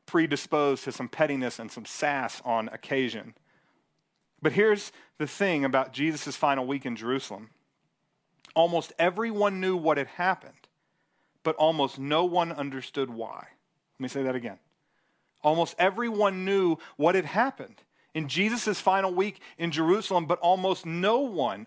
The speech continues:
understood why. Now, Jesus continues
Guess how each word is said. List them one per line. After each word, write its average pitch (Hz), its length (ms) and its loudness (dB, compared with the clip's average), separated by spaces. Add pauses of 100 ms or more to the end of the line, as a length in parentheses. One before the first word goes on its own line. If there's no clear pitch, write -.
understood 147 840 -4 (600)
why. - 340 -8 (1000)
Now, 131 80 -4
Jesus 156 400 -2
continues 151 640 -2